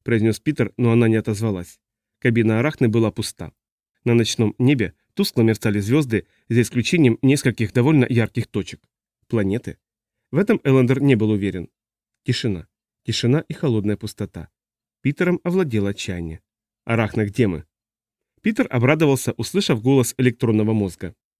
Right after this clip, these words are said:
«Система H D девятнадцать сорок шесть сорок». Ему понадобились считанные секунды, чтобы извлечь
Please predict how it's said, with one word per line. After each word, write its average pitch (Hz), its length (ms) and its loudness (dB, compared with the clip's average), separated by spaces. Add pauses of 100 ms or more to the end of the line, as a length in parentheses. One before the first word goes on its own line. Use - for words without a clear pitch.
(240)
«Система 127 600 2
H 107 240 -2
D 170 220 -2 (240)
девятнадцать 202 540 -2
сорок 202 300 -2
шесть - 360 -4
сорок». - 440 -12 (920)
Ему 120 280 4
понадобились 107 560 2
считанные 107 380 0
секунды, 143 540 0 (160)
чтобы 214 340 2
извлечь 131 400 0